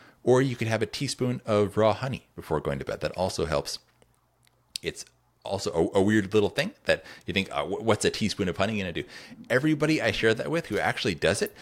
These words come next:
comes back like, "Wow, I, I didn't think it was gonna do anything. I kinda just tried it to prove you wrong and say, 'Look, I tried it, it didn't work.'" <laughs> And it's actually totally changed my sleep. It's incredible.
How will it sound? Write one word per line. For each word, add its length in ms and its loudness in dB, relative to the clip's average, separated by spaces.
comes 240 -2
back 220 -4
like, 120 -2
"Wow, 500 0
I, 180 -2
I 220 2
didn't 220 -4
think 160 -6
it 20 -4
was 120 -2
gonna 140 2
do 160 0
anything. 320 -2
I 100 0
kinda 320 -2
just 200 -4
tried 220 4
it 100 0
to 100 -2
prove 320 -2
you 60 -10
wrong 320 2
and 80 -6
say, 160 0
'Look, 240 -2
I 100 2
tried 280 2
it, 120 2
it 100 8
didn't 200 -2
work.'" 240 0
<laughs> 220 0
And 120 4
it's 180 4
actually 480 -2
totally 440 2
changed 260 0
my 120 2
sleep. 320 2
It's 120 -2
incredible. 480 2